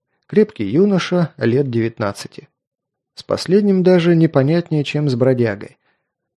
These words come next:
Один из парней, пришедший со старостой. Причём кличка у него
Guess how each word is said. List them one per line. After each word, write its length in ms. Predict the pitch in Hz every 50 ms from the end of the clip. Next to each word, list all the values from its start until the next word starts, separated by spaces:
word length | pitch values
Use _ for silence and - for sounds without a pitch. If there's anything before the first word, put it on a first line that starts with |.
| _ -
Один 280 | 117 135 175 214 208
из 120 | 202 185 -
парней, 420 | - 196 190 180 175 139 117 101
пришедший 560 | - - 113 117 - - 160 156 - - 156 139
со 160 | - - 139
старостой. 640 | - - - 120 101 92 87 - - - - - _ _ _ _ _ _ _ _ _ _ _ _
Причём 360 | - 131 123 - 143 123 117
кличка 400 | 113 - 165 202 214 - - -
у 100 | 185 180
него 400 | 180 180 180 175 175 175 165 139